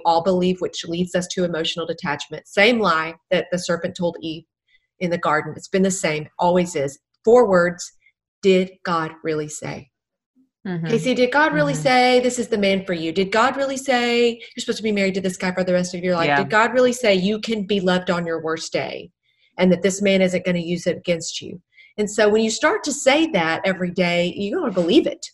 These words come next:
Speaker 1: We believe what we think about. We are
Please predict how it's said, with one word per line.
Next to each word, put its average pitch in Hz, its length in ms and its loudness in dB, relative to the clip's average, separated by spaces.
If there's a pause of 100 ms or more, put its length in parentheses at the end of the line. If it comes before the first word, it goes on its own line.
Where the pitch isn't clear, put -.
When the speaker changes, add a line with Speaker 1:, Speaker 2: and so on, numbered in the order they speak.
(380)
Speaker 1:
We 320 280 4
believe 220 840 2 (400)
what 220 240 4
we 190 320 0
think 226 220 2
about. 160 320 -2
We - 320 -4
are 202 580 0